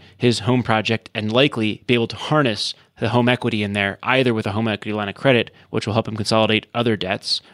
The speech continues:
or by selling the property and redeploying it into cash flowing rental real estate and perhaps a rehab, a second rehab, um, and another live and flip, which can propel his wealth. He's got a great job. His partner has a,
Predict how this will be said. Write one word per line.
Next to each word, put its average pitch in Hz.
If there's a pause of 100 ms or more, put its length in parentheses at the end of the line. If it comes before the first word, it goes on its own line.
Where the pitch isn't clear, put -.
(160)
or 135
by 117
selling 139
the 113
property 110 (180)
and 113
redeploying 117
it -
into 107 (220)
cash 110
flowing 101
rental 101
real 127
estate 120 (220)
and 107
perhaps 107 (100)
a 101
rehab, 104
a 107
second 110
rehab, 95 (320)
um, 101
and 110
another 113
live 104
and 92
flip, -
which -
can 104
propel 92
his 90
wealth. 90 (320)
He's -
got 107
a -
great 117
job. 120 (300)
His 110 (160)
partner 139
has 110
a, 107